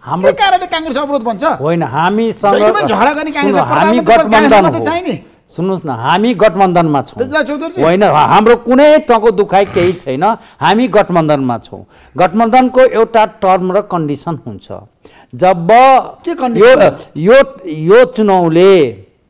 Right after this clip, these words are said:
Speaker 1: नेपाली काङ्ग्रेसको तिनवटा जनमत के दियो कि तपाईँ पहिलो पार्टी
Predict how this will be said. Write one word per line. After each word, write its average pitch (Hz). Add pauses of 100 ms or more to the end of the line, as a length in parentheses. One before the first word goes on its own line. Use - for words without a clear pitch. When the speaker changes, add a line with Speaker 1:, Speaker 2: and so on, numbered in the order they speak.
(880)
Speaker 1:
नेपाली 208
काङ्ग्रेसको 190
तिनवटा 208
जनमत 202
के 254
दियो 185
कि 196
तपाईँ 226
पहिलो 202
पार्टी 190